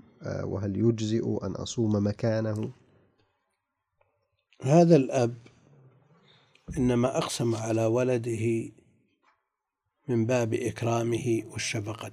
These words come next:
Speaker 2: عليه، من باب إكرامه والشفقة عليه، فالابن عليه أن يبر بقسم أبيه، عليه أن يبر بقسم أبيه ما لم يصل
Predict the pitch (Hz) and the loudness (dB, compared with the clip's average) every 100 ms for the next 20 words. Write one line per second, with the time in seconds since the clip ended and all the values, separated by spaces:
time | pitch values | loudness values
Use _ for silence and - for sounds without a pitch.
0 | - - - - _ _ _ 160 _ _ | -16 -16 -18 -20 _ _ _ -20 _ _
1 | _ _ _ _ _ _ - 117 110 120 | _ _ _ _ _ _ -8 -2 0 0
2 | 117 113 - 117 120 123 120 120 107 - | 0 -4 -4 -2 0 0 2 0 0 -4
3 | 117 120 107 - - - - - _ _ | -4 -4 -8 -12 -14 -16 -20 -20 _ _
4 | _ _ _ _ _ - 117 120 160 160 | _ _ _ _ _ -4 -4 4 4 6
5 | 160 151 160 - _ _ _ _ _ _ | 4 2 0 -8 _ _ _ _ _ _
6 | 113 113 117 143 120 127 143 127 110 110 | -6 0 2 2 0 -4 -6 0 0 0
7 | 123 123 107 107 107 123 120 131 113 110 | -2 -2 -4 -4 -6 -4 -4 -2 -4 -6
8 | - 113 110 110 - - _ _ _ _ | -6 -6 -4 -4 -8 -20 _ _ _ _
9 | _ _ _ _ _ _ _ - - 113 | _ _ _ _ _ _ _ -14 -8 -8
10 | 123 107 110 110 123 123 - 143 120 131 | -6 -8 -6 -4 -4 -6 -8 -6 -4 -2
11 | 127 151 139 156 117 - _ _ _ _ | -2 -4 0 0 -2 -12 _ _ _ _
12 | - 131 139 180 170 156 135 139 165 - | -8 0 4 6 8 8 8 8 6 6
13 | 127 104 | 0 -2